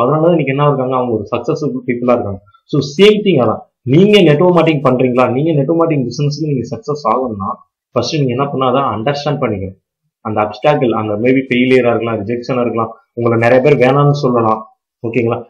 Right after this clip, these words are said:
அப்பா அம்மா வேணாம்னு சொல்லலாம், so இதெல்லாம் வேஸ்ட்ன்னு சொல்லலாம் நிறைய பேர், உங்க friends வந்து உங்களை ஒதுக்கி வைக்கலாம், so நிறைய விஷயம் நடக்கலாம், நிறைய obstacle நடக்கலாம், ஓகேங்களா? So அதை, அதை எல்லாத்தையும் நீங்க என்ன பண்ணா understand பண்ணிக்கணும். இது பண்ணா இப்படிதான்டா நடக்கும், ஓகேங்களா? நான் இது பண்ணனா என்னை இப்படிதான் எல்லாமே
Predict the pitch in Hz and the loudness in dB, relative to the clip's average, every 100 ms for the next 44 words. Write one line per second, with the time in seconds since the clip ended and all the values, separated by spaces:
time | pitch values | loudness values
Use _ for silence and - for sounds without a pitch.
0 | _ 113 - 143 143 131 127 131 127 120 | _ -2 4 6 6 4 4 2 0 -2
1 | 113 107 - - _ _ 135 123 120 139 | -2 -2 -6 -16 _ _ 0 4 4 4
2 | 131 147 143 160 151 - 123 120 113 117 | 6 6 4 2 0 0 0 0 0 0
3 | 113 117 113 104 127 147 147 143 147 139 | 0 -2 -4 -4 -2 0 0 2 2 2
4 | 117 120 131 135 113 113 104 - _ _ | 2 2 2 0 0 -2 -4 -8 _ _
5 | - 123 113 127 156 175 151 165 151 135 | -4 -2 -2 0 2 2 2 0 -2 -2
6 | 123 107 107 131 151 139 - - 143 110 | -2 -4 -2 -2 -2 -2 -2 -2 -2 -4
7 | 107 104 104 107 104 101 _ _ - 131 | -4 -6 -8 -8 -8 -8 _ _ -2 0
8 | 135 143 123 135 131 123 147 170 196 170 | 2 2 2 0 0 2 2 2 2 0
9 | 131 151 147 131 151 120 180 180 170 135 | 0 -2 -2 -4 -4 -2 0 0 -2 -2
10 | 117 101 98 - _ _ _ - 110 110 | -4 -4 -8 -14 _ _ _ -6 -4 0
11 | 135 180 208 156 139 139 147 120 113 113 | 0 2 2 2 2 4 2 2 -2 -4
12 | 104 - _ _ _ _ - 110 117 113 | -8 -10 _ _ _ _ -10 -4 -2 -2
13 | 110 - - 113 110 117 135 165 233 180 | -4 -10 -2 0 2 2 2 2 2 2
14 | 139 160 170 208 143 156 | 2 2 2 4 4 2